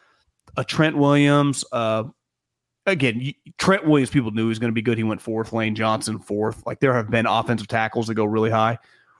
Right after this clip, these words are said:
Wirfs was actually, like, the third or fourth. Mekhi Becton went above Wirfs. But this is, it, it's so easy to play this game. At the time,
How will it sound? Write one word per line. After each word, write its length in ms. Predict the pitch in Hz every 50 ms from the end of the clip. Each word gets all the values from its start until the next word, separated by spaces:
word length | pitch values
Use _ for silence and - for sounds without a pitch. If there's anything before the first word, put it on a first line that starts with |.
| _ -
Wirfs 380 | 135 139 156 156 139 - -
was 180 | 123 123 117 117
actually, 360 | 120 117 113 - - 110 104
like, 160 | 98 90 -
the 80 | - 104
third 240 | - - 123 120 113
or 60 | 101
fourth. 240 | 98 - - 123 - _ _ -
Mekhi 420 | 120 117 - - 156 175 147 120 113
Becton 380 | 131 156 - - 104 82 92
went 140 | 71 82 80
above 260 | 90 - 98 80 185
Wirfs. 460 | - - 104 104 175 - - - - - _ _ _ _ _ _ _ _ _ _ _ _ _ _ _ _ _ _ _ _ _ _ _ _ _ - -
But 100 | 170 156
this 200 | 185 214 - -
is, 60 | 208
it, 280 | 170 180 - 175 170 -
it's 160 | 170 165 -
so 260 | - - 185 170 165 156
easy 220 | 147 147 139 123
to 100 | 113 110
play 220 | - - 151 170
this 220 | 160 123 110 107 -
game. 340 | 113 110 107 110 110 113 117
At 100 | 117 -
the 60 | 110
time, 560 | - 131 127 127 127 120 120 113 110 104 107